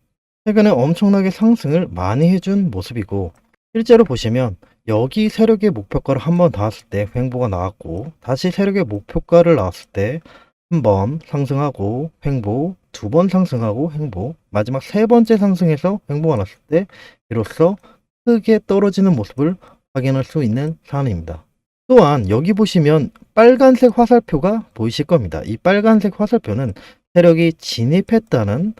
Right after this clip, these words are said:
모습을 알려주는 세력의 매수 신호입니다. 세력의 매수 신호를 보고 매수를 해서 세력이 팔고자 하는 가격에 분할로 팔게 된다면 수익을 더 극대화할 수 있겠죠. 일단 구독자 전용 문자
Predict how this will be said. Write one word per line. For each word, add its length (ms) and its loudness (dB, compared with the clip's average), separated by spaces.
모습을 380 -6
알려주는 680 -4
세력의 580 0
매수 520 0
신호입니다. 680 -2
세력의 240 8
매수 380 4
신호를 380 6
보고 480 -4
매수를 320 0
해서 360 -2
세력이 300 4
팔고자 540 2
하는 160 2
가격에 500 -2
분할로 800 0
팔게 200 -2
된다면 520 -4
수익을 240 0
더 240 -4
극대화할 380 6
수 280 -6
있겠죠. 640 -6
일단 260 4
구독자 460 4
전용 500 -2
문자 560 0